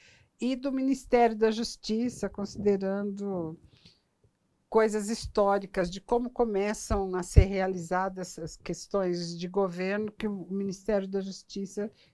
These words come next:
teve várias pequenas iniciativas. Então, chegou uma hora que nessa situação de dependência, vários pros-, eh, vários contratos da casa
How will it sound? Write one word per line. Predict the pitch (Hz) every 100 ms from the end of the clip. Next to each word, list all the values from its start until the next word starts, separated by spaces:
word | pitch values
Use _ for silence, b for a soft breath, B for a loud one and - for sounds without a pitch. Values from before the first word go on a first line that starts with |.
| _
teve | 214 202
várias | 196 208 214 220 214 254
pequenas | 254 208 - 214 214 190
iniciativas. | 208 208 - 226 220 - 175 170 - - - - b b b b
Então, | 233 247 - 269 294 254 - - - - _ _ - _
chegou | - - 294 269 269
uma | 254 202
hora | 202 220 233 202 165 165 _ _ _ _ _ _ _ _ - - - -
que | 202
nessa | 185 196 190 - 175 165 151 147
situação | - - 175 180 160 - 180 160
de | 160 160 165 156 139 139 -
dependência, | 160 202 202 180 170 175 220 240 - - 147 160 - b b b b
vários | 196 262 330 349 359 -
pros-, | - 254 233 233 -
eh, | 196
vários | 185 220 262 294 262 247 220 202 180 165 - - - -
contratos | 285 240 - 208 214 233 _ - 160
da | 175
casa | 170 - 180 165 156